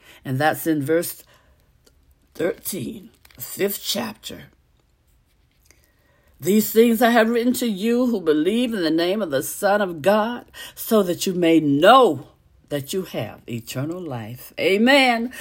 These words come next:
So you don't have to worry about it or doubt it, brothers and sisters.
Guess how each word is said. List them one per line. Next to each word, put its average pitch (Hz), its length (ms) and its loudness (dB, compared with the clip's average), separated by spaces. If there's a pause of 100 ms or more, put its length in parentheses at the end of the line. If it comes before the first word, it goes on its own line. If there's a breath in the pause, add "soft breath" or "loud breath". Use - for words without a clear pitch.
(140 loud breath)
So - 120 0
you 214 160 2
don't 247 200 2
have 220 200 0
to 196 80 -4
worry 190 360 -2
about 160 300 0
it 147 80 -4
or 139 120 0
doubt 160 420 2
it, 143 160 0
brothers 131 380 -4
and 120 140 -4
sisters. - 640 -10